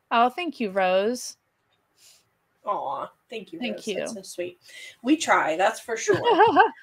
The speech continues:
Speaker 2: <laughs>
Speaker 1: Um, but yeah, so this is just another idea for those of you who weren't here at the beginning. This is all of the bead pattern right here on my finger, plus
Speaker 2: Yep.
Speaker 1: the two purple rows.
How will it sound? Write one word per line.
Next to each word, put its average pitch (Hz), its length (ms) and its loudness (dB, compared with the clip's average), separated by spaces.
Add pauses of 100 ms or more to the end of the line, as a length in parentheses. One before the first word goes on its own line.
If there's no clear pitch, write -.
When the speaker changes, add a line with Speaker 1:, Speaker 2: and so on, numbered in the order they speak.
(260)
Speaker 2:
<laughs> 240 300 -8
Speaker 1:
Um, 202 500 6 (420)
but 285 200 8
yeah, 339 300 8 (260)
so - 180 -2
this 392 240 4
is 480 160 0
just 440 240 2
another 330 340 6
idea 294 560 4 (100)
for - 180 -4
those 269 240 2
of 254 120 -8
you 262 140 -2
who 247 120 -2
weren't 226 240 -4 (180)
here 247 160 0
at 233 100 -4
the 233 60 -4
beginning. 226 440 -4 (1000)
This 320 420 6
is 269 480 4 (160)
all 254 200 4
of 262 200 0
the 269 80 -6
bead 262 240 -4
pattern 208 360 -4
right 226 160 -6
here 233 320 0 (100)
on 220 160 -8
my 226 120 -2
finger, 202 440 -2 (500)
plus 247 420 4
Speaker 2:
Yep. - 80 -18
Speaker 1:
the 226 140 2
two 233 460 -4
purple 214 400 -2
rows. - 500 -6